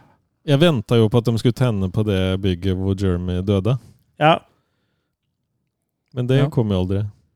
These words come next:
Speaker 2: Ja, hun sa, hun sa, hun sa jo «Burn it all down» og, og
Speaker 1: Ja.
Speaker 2: sånn.
Speaker 3: Mm.
Speaker 2: Nei, så for det jo t-, trodde jeg, men, eh, det kan,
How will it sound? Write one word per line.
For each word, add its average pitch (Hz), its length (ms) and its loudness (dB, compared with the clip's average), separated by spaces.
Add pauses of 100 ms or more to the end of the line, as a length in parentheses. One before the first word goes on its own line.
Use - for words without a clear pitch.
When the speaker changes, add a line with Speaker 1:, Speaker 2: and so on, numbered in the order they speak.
(460)
Speaker 2:
Ja, 180 200 6
hun 190 220 0
sa, - 160 -2 (100)
hun 196 140 0
sa, - 240 2
hun 165 140 4
sa 131 300 2
jo 208 60 2
«Burn 131 360 0
it 127 100 -2
all 117 240 0
down» 113 320 -4
og, - 220 -8
og - 40 -6
Speaker 1:
Ja. 120 140 4
Speaker 2:
sånn. 196 100 0 (320)
Speaker 3:
Mm. 139 320 2 (1300)
Speaker 2:
Nei, 170 120 6
så 208 300 4
for 208 200 4
det 175 200 4
jo 208 140 6
t-, 220 260 2
trodde 156 400 0
jeg, 147 320 -2
men, 156 200 4
eh, 147 140 4
det 156 180 2
kan, 160 100 4